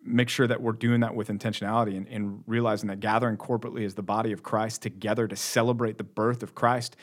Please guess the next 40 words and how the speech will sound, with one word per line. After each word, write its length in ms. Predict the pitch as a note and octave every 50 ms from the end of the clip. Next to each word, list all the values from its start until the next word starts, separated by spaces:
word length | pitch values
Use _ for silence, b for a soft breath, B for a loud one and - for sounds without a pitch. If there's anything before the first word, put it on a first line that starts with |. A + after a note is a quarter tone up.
| B B B B B B -
and 120 | B2+ A#2
everything 300 | B2 D#3 F3 E3 D#3+ C#3+
that 100 | B2 G#2
that 100 | G#2+ G#2+
means 320 | G2+ G#2 B2+ F#3 A3 D#3+ -
for 240 | - G2+ F#2 F2+ F2
us 280 | G2 G#2+ - - - - - -
is, 400 | A#2 A2+ A2 G#2+ G#2 G2 G2 G#2+
uh, 400 | G2 G2 F#2+ F#2+ F#2+ F#2+ F#2+ -
i-, 120 | - - -
is 420 | - B2 C3 - - A#2 A#2 A2+
something 260 | - - C3 B2 A#2+
that 120 | G#2+ G#2 G#2
needs 200 | G#2+ A2+ A2 G#2
to 40 | G#2+
be 80 | G2+ G2
high 260 | - - A2 A2 A2+
on 60 | G#2+
our 80 | G2+ F#2
priority 440 | - - G2+ F#2 G2 G2+ G2+ G2 F2+
list. 400 | E2+ E2+ D#2 - - - - - b b b b b b b b b b b b b b b
Another 220 | - D#3+ A#3 C4+
thing 160 | B3 - F3+ D3+
that, 200 | C3 A2 - -
that 280 | - C#3+ B2+ C3 C3 C3
I 40 | B2+
want 160 | B2+ C#3+ D3
us 120 | C#3 - - - D3 C3+
to, 240 | - - - - -
to, 240 | - C3 - C3+ A#2+
to 200 | A#2+ - - B2+
be 60 | A#2+
challenged 360 | G#2 - A#2 A#2 D#3 F#3 C#3+
by 280 | A#2+ G#2+ G#2 G2+ G2+ G#2 -
this 160 | - A#2 A#2
Christmas 320 | - - B2+ - C3 -
season 280 | - - B2 A#2 C3 C3+
is, 220 | B2 G#2+ G2+ - -
is 200 | - C3 A#2+ A#2+ -
to, 520 | - - B2+ A#2 A#2 A2+ A2+ A2+ A2+ -